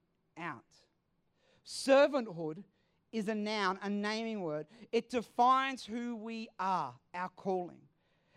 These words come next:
And I know a lot of people that know how to serve. And I've seen a lot of people serve, serve, serve, serve, serve, and get fatigued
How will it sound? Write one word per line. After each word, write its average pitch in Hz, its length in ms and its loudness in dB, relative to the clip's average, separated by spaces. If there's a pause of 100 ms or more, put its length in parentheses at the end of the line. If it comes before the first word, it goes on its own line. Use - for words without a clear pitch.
(120)
And 226 100 2
I 269 80 6
know 277 180 6
a 254 60 2
lot 247 160 8
of 254 120 -2
people 247 240 -8
that 226 120 -2
know 214 240 -2
how 226 140 -2
to 185 100 -6
serve. 180 480 -4 (880)
And 185 80 -8
I've 196 100 -8
seen 220 160 -6
a 220 80 2
lot 226 200 4
of 226 100 -2
people 214 260 -8
serve, 214 380 0
serve, 202 280 -2
serve, 190 320 -4
serve, 175 260 -6
serve, 156 400 -6 (920)
and 151 100 -10
get 175 240 -6
fatigued 160 640 -12